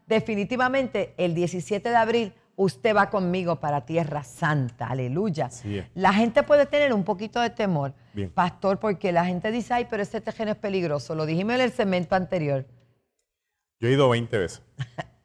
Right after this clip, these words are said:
Speaker 2: Eh, he tenido quizás una que otra experiencia que no es la usual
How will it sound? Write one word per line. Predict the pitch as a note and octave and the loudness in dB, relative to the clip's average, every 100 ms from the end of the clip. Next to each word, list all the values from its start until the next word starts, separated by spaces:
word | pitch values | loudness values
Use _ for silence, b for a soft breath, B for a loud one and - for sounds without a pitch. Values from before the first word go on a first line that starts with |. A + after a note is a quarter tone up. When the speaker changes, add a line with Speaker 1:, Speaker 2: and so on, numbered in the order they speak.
| _ _ _ _ | _ _ _ _
Speaker 2:
Eh, | - G#2+ G#2 G2+ G2+ F#2+ F#2 F#2 F2+ | -2 2 2 2 2 0 -2 -6 -6
he | A#2 | -2
tenido | A#2+ B2 C3 B2 A#2 - _ _ | 0 2 6 6 4 0 _ _
quizás | - G2+ B2+ B2+ B2+ | -4 0 2 2 2
una | B2 C3+ B2 A2+ | 0 0 0 -2
que | G2+ | -4
otra | A#2 | -4
experiencia | A#2 - A2+ A#2+ A#2+ - G#2+ G#2 A2 _ _ _ _ _ _ _ | -4 0 0 0 -2 -4 -2 -2 -4 _ _ _ _ _ _ _
que | A2+ | 0
no | A2+ A2+ | 2 2
es | B2 C3 | 0 0
la | C3+ | 2
usual | C3 C3 - G#2+ G#2+ - | 2 0 0 2 2 -2